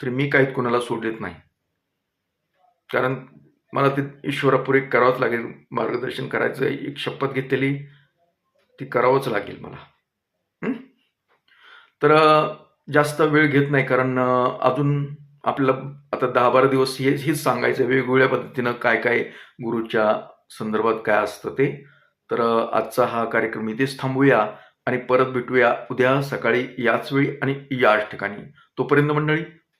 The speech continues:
ओम नमः शिवाय, जय हिंद, जय भारत, सुखी रहा आणि समाधानी रहा.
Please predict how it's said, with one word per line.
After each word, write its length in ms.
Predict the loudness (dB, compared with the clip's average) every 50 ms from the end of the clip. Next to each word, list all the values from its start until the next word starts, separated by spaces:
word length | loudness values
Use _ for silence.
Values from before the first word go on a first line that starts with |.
| _ _ _
ओम 340 | 4 6 6 6 6 4 2
नमः 220 | 0 0 2 2 0
शिवाय, 640 | -2 -2 -2 0 2 4 4 4 4 2 -2 -6 -10 -16 -20 -20 _ _ -12 -2 2
जय 180 | 4 4 6
हिंद, 360 | 4 2 0 -2 -4 -4 -2 -4 -4 -4 -4 -2 0
जय 200 | 2 2 2 2
भारत, 260 | 0 -2 -4 -4 -6 -10 -14 -18 _
सुखी 340 | -14 -14 -12 -6 -2 0 2
रहा 280 | 2 2 0 -4 -8 -10 -12 _ _ _ _ _ 2
आणि 340 | 2 2 2 0 -4 -6
समाधानी 640 | -8 -6 -4 -2 -2 -2 -2 -2 -4 -6 -6 -6 -8 -10
रहा. 240 | -14 -16 -20 -20